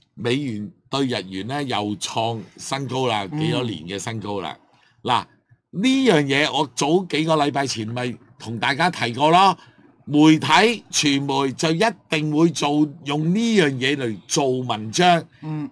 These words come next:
Speaker 1: 就因為個日元，因為日元呢，永遠都係返轉頭嘅時間呢，係最後一隻嘅，
Speaker 2: 嗯。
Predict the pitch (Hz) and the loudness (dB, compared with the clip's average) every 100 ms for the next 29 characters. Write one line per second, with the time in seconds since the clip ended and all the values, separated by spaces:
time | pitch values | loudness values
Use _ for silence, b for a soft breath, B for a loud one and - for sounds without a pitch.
0 | _ - 175 180 170 185 269 262 226 170 | _ 0 4 4 4 2 0 0 2 4
1 | 165 185 185 165 156 - 127 123 160 254 | 4 4 2 4 0 -2 -4 -2 0 2
2 | 180 151 135 120 117 165 196 160 131 156 | 2 2 0 -4 -2 0 2 0 -2 -4
3 | 156 175 151 - 180 185 165 139 120 104 | 0 0 0 2 2 2 0 -4 -4 -4
4 | 101 120 - 98 120 143 147 - b b | -2 -4 -6 -6 -2 -2 -2 -6 b b
5 | b - 151 - 165 160 147 127 135 160 | b 0 0 2 4 6 4 0 0 -2
6 | 160 127 - 101 - 175 170 131 | -2 -4 -4 -8 -4 -2 -2 -2